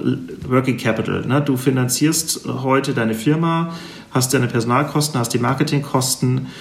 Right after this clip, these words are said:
und setzt dann die Ansprüche durch und wenn's gerichtlich wird, hast du, wenn's, wenn's gut ist, in vierundzwanzig Monaten Geld auf dem Konto. So, und diese vierundzwanzig Monate musst du finanzieren.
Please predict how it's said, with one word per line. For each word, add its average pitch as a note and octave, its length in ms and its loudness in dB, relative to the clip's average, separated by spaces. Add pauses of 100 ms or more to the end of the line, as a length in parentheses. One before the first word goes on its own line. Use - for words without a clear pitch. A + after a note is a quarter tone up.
(300)
und A#2+ 260 2
setzt - 400 0 (160)
dann A#2 200 2
die A2+ 120 2
Ansprüche C3+ 400 2
durch B2+ 320 0
und A#2 160 -2
wenn's A2+ 200 0
gerichtlich B2 380 0
wird, A2+ 160 0
hast A2+ 180 -2
du, A2+ 60 2
wenn's, A2 320 -2
wenn's A2 220 -2
gut A#2+ 160 2
ist, B2 140 -2
in A#2+ 100 -4
vierundzwanzig A2 560 -2
Monaten A2 440 2
Geld G2+ 220 0
auf - 120 -6
dem - 100 -4
Konto. - 320 -8
So, A#2 120 -6
und A2 140 -2
diese A#2 180 2
vierundzwanzig A#2+ 460 0
Monate A2+ 300 0
musst G#2+ 180 0
du - 60 -4
finanzieren. - 680 -6